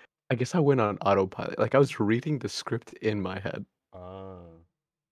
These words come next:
Speaker 1: <laughs>
Speaker 2: I kinda just, like, when I was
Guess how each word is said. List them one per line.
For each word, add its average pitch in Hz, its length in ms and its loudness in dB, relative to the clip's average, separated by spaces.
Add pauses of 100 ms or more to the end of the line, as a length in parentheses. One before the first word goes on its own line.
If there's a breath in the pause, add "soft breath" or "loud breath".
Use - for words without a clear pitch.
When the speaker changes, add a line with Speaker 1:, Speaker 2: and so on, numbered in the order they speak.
(540)
Speaker 1:
<laughs> - 840 -16
Speaker 2:
I 117 100 -2
kinda 196 260 -10
just, - 260 -8
like, 110 280 -4 (400 soft breath)
when 113 140 -8
I 120 100 -2
was 160 320 -2